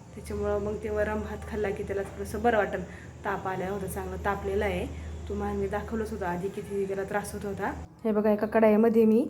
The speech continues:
मुगाची आणि मसूरची डाळ शिजायला टाकलेली आहे आणि एकीकडे भात पण टाकलेला आहे शिजायला आणि यावर जो फेस जे होत असतो ना, तो आपल्या शरीरासाठी, अ, चांगला नसतो. याच्यामुळे काय होतं, पोटदुखी, ॲसिडिटी आणि पण होत असतो. त्याच्यामुळं मी हा जो वरती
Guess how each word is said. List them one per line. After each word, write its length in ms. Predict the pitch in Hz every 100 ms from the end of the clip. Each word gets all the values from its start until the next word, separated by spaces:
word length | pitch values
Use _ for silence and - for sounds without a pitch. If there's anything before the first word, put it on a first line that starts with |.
| - - -
मुगाची 480 | 226 214 214 214 226
आणि 200 | 208 208
मसूरची 380 | 226 220 214 202
डाळ 180 | 202 202
शिजायला 360 | 202 214 214
टाकलेली 280 | 214 208 202
आहे 160 | 208 202
आणि 120 | 202
एकीकडे 420 | 202 196 208 214
भात 200 | 240 220
पण 220 | - 214
टाकलेला 380 | 214 214 214 196
आहे 80 | 196
शिजायला 360 | 220 202 185 202
आणि 200 | 208 202
यावर 200 | 202 196
जो 180 | 214
फेस 420 | 208 - - 202 185
जे 140 | 208
होत 140 | 208
असतो 160 | 214 214
ना, 100 | 220 - - - 220
तो 40 |
आपल्या 220 | 208 208 208
शरीरासाठी, 640 | 233 202 208 220 226 269 - - -
अ, 160 | 202
चांगला 400 | 196 262 220 202
नसतो. 240 | 214 214 226
याच्यामुळे 380 | 220 220 214 208
काय 120 | 233
होतं, 160 | 220
पोटदुखी, 640 | 214 233 220 208 226 226 233
ॲसिडिटी 720 | 214 214 226 214 214 240 311 - - - - - - - - - 196
आणि 560 | 202 202 202 196 196 202 - - - - - - - - - - - -
पण 100 | 220
होत 240 | 220 202
असतो. 440 | 196 202 - 220 262
त्याच्यामुळं 440 | 220 220 214 214
मी 120 | 220
हा 160 | 220 202
जो 180 | 196 214
वरती 440 | 220 214 - -